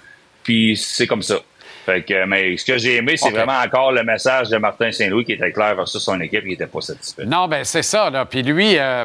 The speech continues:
Speaker 2: mais là, c'était
Speaker 1: Ouais.
Speaker 2: facile de cacher in pour lui. T'es pas satisfait,
Speaker 1: Ouais.
Speaker 2: mais dans, il était satisfait d'être capable de le remettre sur le nez aux journalistes et donc, par ricochet, aux autres observateurs
Speaker 1: Ouais.
Speaker 2: dont nous sommes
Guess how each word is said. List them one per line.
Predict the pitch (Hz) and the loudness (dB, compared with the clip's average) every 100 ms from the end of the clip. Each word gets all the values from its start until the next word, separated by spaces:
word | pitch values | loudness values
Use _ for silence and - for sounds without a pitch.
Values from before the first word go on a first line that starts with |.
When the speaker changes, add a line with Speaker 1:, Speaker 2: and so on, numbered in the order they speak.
| 101 | -2
Speaker 2:
mais | 131 | 0
là, | 185 | 0
c'était | 180 165 | 0 0
Speaker 1:
Ouais. | 151 | 0
Speaker 2:
facile | 160 - 233 | 0 0 0
de | 196 | 0
cacher | 151 160 147 165 | 0 -2 0 0
in | 175 196 | 0 0
pour | 143 127 | 0 0
lui. | 147 190 - - - - - | 2 0 -2 -10 -20 -16 -6
T'es | 170 | -2
pas | 226 240 | 2 2
satisfait, | 220 180 - 226 | 0 0 0 0
Speaker 1:
Ouais. | 247 | 0
Speaker 2:
mais | 190 | 2
dans, | 170 | 0
il | 180 | 2
était | 165 208 | 0 0
satisfait | 202 208 - - 247 | 0 0 0 0 0
d'être | 214 - | 0 0
capable | 175 - 214 175 | 0 2 0 2
de | |
le | 151 151 | 0 0
remettre | 143 196 - | 0 -2 0
sur | 160 | -2
le | |
nez | 143 208 | 0 0
aux | 175 | 2
journalistes | 135 139 139 147 202 - | 2 2 2 2 0 0
et | 139 | 0
donc, | 135 185 185 | 0 -2 -2
par | 156 135 | -4 -4
ricochet, | 135 156 127 170 180 - - - - | 0 0 2 2 0 -2 -20 -16 0
aux | 151 147 | 2 4
autres | 196 160 156 | 2 2 0
observateurs | 160 - 165 156 139 165 180 | -2 0 0 2 2 2 2
Speaker 1:
Ouais. | 139 | 2
Speaker 2:
dont | 147 156 | 0 0
nous | 131 | 0
sommes | - 170 196 202 | 2 4 2 0